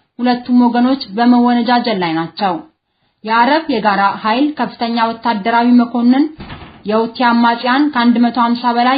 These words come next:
የሆኑ ግጭቶችን በመተንኮስ የተኩስ አቁም ስምምነቱን መጣሳቸውን ገልጸው የጋራ ኃይሉ ራሱን ለመከላከል እርምጃ ወስዷል ብለዋል።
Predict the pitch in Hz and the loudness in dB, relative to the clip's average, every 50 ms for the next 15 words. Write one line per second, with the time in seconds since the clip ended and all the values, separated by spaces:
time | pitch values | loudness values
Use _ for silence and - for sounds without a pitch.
0 | 254 220 240 240 240 247 240 254 269 233 262 - - 190 175 160 156 - - 247 | 0 0 0 0 2 2 2 2 0 0 -2 -6 -6 -10 -10 -10 -10 -6 -2 0
1 | 277 294 294 - - _ _ _ _ _ _ 226 269 277 277 277 269 302 277 277 | 2 2 0 -2 -10 _ _ _ _ _ _ -2 0 0 2 0 0 0 0 -2
2 | 262 269 294 285 285 - 277 262 269 269 254 - - 269 262 254 269 262 254 277 | 0 0 -2 -2 0 -2 -2 0 0 -2 -4 -4 -2 -2 -2 0 0 -2 0 0
3 | 262 254 254 254 254 247 247 - 277 262 262 254 254 254 254 254 254 269 254 247 | 0 2 2 2 0 0 -2 0 0 0 2 0 0 -2 -2 -4 -2 -2 -4 -4
4 | 247 - 262 247 214 170 160 156 147 - - 254 285 311 311 - - _ _ _ | -4 -6 -4 -4 -4 -4 -6 -8 -6 -2 0 0 0 0 -2 -8 -16 _ _ _
5 | _ _ _ _ 214 240 247 247 254 254 254 262 254 254 247 262 247 247 247 269 | _ _ _ _ -4 -4 -2 0 0 0 2 2 2 2 2 2 2 2 2 2
6 | 302 311 311 220 202 190 190 185 - 240 262 285 285 262 240 240 247 240 240 247 | 0 -2 -4 -2 -2 -2 -2 -2 -2 -2 -2 0 -2 -2 -2 0 0 0 0 0
7 | - 247 233 233 233 240 262 254 240 247 247 247 247 240 202 - 247 233 214 196 | -4 -4 -2 -2 -2 -2 -4 -4 -4 0 2 2 2 2 0 -2 -2 -2 -2 -4
8 | 185 - - - 180 165 165 160 156 175 175 185 196 202 196 | -6 -10 -12 -10 -8 -6 -6 -6 -8 -6 -2 0 0 0 0